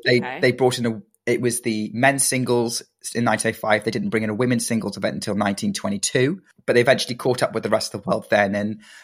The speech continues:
Speaker 1: very quickly, um, within about a few years, Australia became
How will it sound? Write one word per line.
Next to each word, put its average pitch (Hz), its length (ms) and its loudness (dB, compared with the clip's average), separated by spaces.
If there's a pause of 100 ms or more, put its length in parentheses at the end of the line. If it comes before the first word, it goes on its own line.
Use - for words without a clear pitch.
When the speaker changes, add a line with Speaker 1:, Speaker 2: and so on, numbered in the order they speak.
(140)
Speaker 1:
very 185 160 6
quickly, 123 600 -2
um, 117 360 0
within 147 220 0
about 127 360 2 (680)
a 120 40 -2
few 135 200 0
years, 120 380 4
Australia 113 540 0
became 110 640 -2